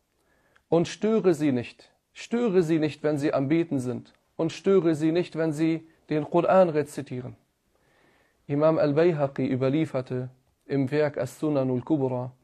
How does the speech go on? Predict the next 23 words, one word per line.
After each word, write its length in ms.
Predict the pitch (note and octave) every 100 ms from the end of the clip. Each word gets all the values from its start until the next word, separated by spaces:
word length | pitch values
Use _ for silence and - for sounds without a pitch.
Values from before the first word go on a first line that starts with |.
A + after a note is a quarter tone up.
| _ _ _ _ _ _ _
dass 200 | - D#3+
der 120 | E3
Gesandte 460 | D#3+ E3+ F3 F3+ D#3+
Gottes 360 | D#3+ E3 D#3+ -
Muhammad 460 | C#3+ E3 D#3 C3+
sallallahu 680 | - D#3 C#3+ C#3+ C#3+ D3 C#3
alaihi 400 | D3 C#3+ C#3+ C#3
wasallam 640 | C3+ C#3 E3+ D#3 C#3+ C#3+ - _ _ _ _ _ _ _ _ _
eines 360 | - G#3+ G3 -
Tages 380 | G3 G3+ E3+ -
in 200 | E3+ D#3+
der 120 | D#3+
Moschee 340 | D#3 - F#3
verweilte 580 | F3 D#3 D3+ C#3 A#2 B2 _ _ _ _ _ _ _ _ _ _ _
und 220 | - F3
dann 220 | F3 A3 G3+
die 100 | F3+
Gefährten 580 | F#3+ - A3 G#3+ F#3+
hörte, 460 | E3+ G3 G3 F#3+ F3
wie 160 | F#3 F3+
sie 320 | E3+ F#3 -
laut 460 | - F3 G#3 G3 D#3+
rezitierten. 680 | F3+ - F3 G3 F#3 -